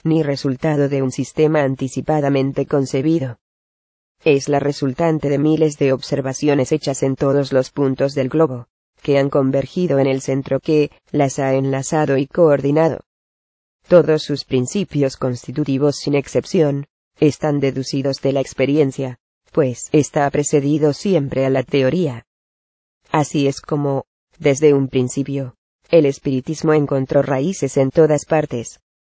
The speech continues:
La historia no ofrece ejemplo de ninguna doctrina filosófica o religiosa que haya reunido en diez años tan gran número de adeptos.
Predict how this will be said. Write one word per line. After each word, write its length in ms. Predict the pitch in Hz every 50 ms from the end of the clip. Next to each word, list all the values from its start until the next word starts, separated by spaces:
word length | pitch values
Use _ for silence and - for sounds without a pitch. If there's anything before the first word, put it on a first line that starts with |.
| _ _ _ _ _ _ _ _ _ _ _ _
La 140 | - 143 135
historia 520 | 139 139 - - 160 156 151 156 156 156 151
no 120 | 147 135
ofrece 520 | 139 - - 156 151 156 - - 135 131
ejemplo 440 | 127 - - 165 156 160 147 147 147
de 100 | 139 135
ninguna 500 | 139 139 135 135 131 139 139 143 147 147
doctrina 500 | 139 131 - - - 139 143 139 135 135
filosófica 760 | - - 147 139 131 131 - 131 120 - 135 131 - 139 139
o 60 | 139
religiosa 680 | - - 147 143 131 - - 165 120 - - 135 131 139 -
que 180 | 165 147 143
haya 220 | 139 135 139 131 131
reunido 500 | 139 139 135 135 147 165 180 147 143 139
en 120 | 139 143
diez 260 | 147 147 143 - -
años 260 | 156 143 139 151 -
tan 220 | - - 156 143 139
gran 300 | 156 160 156 147 143 139
número 300 | 139 139 139 139 147 143
de 140 | 143 135 139
adeptos. 600 | 143 143 143 - _ - 123 110 117 - -